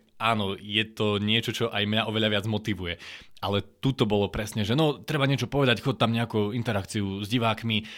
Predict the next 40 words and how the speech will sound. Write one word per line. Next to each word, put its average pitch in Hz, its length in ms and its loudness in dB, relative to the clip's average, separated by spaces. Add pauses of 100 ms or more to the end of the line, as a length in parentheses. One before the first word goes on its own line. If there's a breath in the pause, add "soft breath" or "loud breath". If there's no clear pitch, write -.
(1000 loud breath)
Nebol 143 400 6
som 127 180 4
tam 120 200 4
doma 120 240 6
tak, 117 200 2
že, 104 400 4
že 98 280 -2 (280)
dobre, 113 360 2
toto 117 240 4
je 107 80 6
pre 107 160 4
mňa. 92 320 0 (100)
Viem, 135 300 4
že 139 80 2
sú 147 160 0
ľudia, 127 320 4 (340)
ktorým 131 260 2
to 107 120 -4
sedí 117 400 -4 (220)
a 104 100 -8
ktorí 104 240 -4
si 107 120 -4
povedia, 104 440 -2
že 98 240 -2 (720 loud breath)
nechcel 123 540 2
by 117 140 -2
som 113 140 0
mať 107 220 2
taký 117 220 -4
gala 110 240 2
večer, 113 280 -2
kde 107 180 -4
to 107 120 -6
stojí 107 300 0
na 107 120 0
mne 107 160 -2
a 101 100 -6
nemôžem 107 360 -2
urobiť 104 360 -2
chybu, 110 300 -4